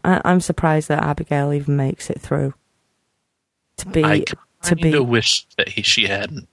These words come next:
Speaker 1: <laughs> that she'd, like, hung herself as a teenager. I, I can't deal with this anymore. Like,
Speaker 2: No, not necessarily that, but
Speaker 1: turned a bit pre-goth.
Speaker 2: <laughs>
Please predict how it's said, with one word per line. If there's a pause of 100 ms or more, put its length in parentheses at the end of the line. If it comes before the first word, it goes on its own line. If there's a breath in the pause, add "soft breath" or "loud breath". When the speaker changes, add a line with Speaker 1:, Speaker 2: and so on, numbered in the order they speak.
(140)
Speaker 1:
<laughs>
that
she'd,
like,
hung
herself
as
a
teenager. (140)
I,
I
can't
deal
with
this
anymore. (420 loud breath)
Like,
Speaker 2:
No,
not
necessarily
that,
but
Speaker 1:
turned
a
bit
pre-goth. (160)
Speaker 2:
<laughs>